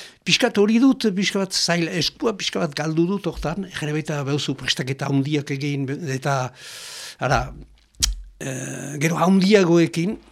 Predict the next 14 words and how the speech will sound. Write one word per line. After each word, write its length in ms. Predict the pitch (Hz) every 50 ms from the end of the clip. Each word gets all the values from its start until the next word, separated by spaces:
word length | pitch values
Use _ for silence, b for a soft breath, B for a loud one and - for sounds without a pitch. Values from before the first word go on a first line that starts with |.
| b b b _ - - _ _
eh, 1120 | - 147 135 131 139 135 123 117 113 120 - - - 90 92 92 87 - - - 104 95 - - - - - -
hitza 800 | 135 156 139 - - - - 175 165 170 165 165 160 156 151 147
askira, 920 | 139 - - - - _ - - 160 143 165 160 160 160 165 180 190 190
eh, 380 | 185 180 151 143 147 - 190 196 170 180 190 - -
adu-, 320 | 170 165 143 151 196 -
badute 480 | - 143 139 170 165 190 180 - 190 170
aski 380 | 147 - - - - 185 165 156
hiztegi, 720 | 143 - - 180 - - - 165 156 143 160 180 214 233
eh, 920 | - - _ _ _ - - _ - - - _ _ _ _ - - 135 123
ez 100 | 131 -
dakit 280 | - 160 135 185 170
nik 180 | 139 147 - - 151 - - - - -
gauzen 340 | - 151 156 143 - 180 165 156
ulertzeko 600 | 143 151 160 - - - - 143 - - 160